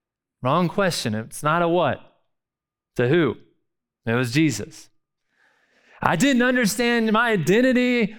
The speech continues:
It's not a what. How I found friends. It's not a what. How my marriage was, was restored. It's not a how. It's a who.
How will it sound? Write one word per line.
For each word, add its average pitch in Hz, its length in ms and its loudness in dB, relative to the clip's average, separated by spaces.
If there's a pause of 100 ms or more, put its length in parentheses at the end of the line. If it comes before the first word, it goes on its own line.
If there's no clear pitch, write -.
(440)
It's 156 180 0
not 254 220 2
a 254 80 2
what. 226 320 2
How 214 260 0
I 214 120 0
found 233 400 0
friends. 247 360 2
It's 190 200 0
not 240 220 0
a 226 80 2
what. 196 320 0 (1400)
How 196 160 0
my 202 180 0
marriage 214 380 2
was, 208 240 0
was 214 460 0
restored. 262 400 2
It's 208 140 0
not 254 180 0
a 226 60 0
how. 196 320 -4 (1300)
It's 196 200 2
a 220 80 4
who. 240 260 0